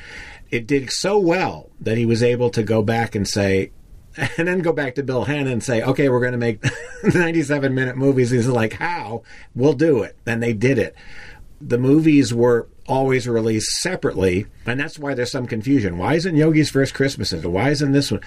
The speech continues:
Because these ten were all made at breakneck speed, but they brought, the Flintstones and the Jetsons was the most famous one because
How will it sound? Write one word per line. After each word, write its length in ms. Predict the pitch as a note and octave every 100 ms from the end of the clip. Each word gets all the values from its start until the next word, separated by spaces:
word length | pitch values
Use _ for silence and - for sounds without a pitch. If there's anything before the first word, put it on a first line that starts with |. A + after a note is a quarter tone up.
| - -
Because 300 | G#2+ A#2 G#2
these 340 | A#2+ C3+ C3
ten 580 | - C#3+ F#3 C#3+ G2 G2 - - -
were 140 | G#2 -
all 260 | A2 C3
made 580 | D#3 B2+ G#2+ G2 G2+ G2+ - - - -
at 560 | - - A2 F#2+ G#2 F#2
breakneck 520 | C3+ G#3 G#3+ C3+ -
speed, 480 | - G2 F2 F2 - - - -
but 200 | B2+ C3+
they 160 | C3 B2+
brought, 540 | G#2 A2 A#2+ C3+ C3 -
the 100 | G#2+
Flintstones 540 | A#2 D#3+ F#3 - D#3+ C#3+
and 100 | C#3
the 60 |
Jetsons 520 | A2 A#2+ A#2+ - A2+ F#2+
was 220 | G2+ F#2+
the 80 | G#2
most 480 | G#2 G2 - - - -
famous 600 | - B2+ C3 C#3+ F#2+ -
one 260 | F#2 E2 A2+
because 480 | A2 G#2 F2+ -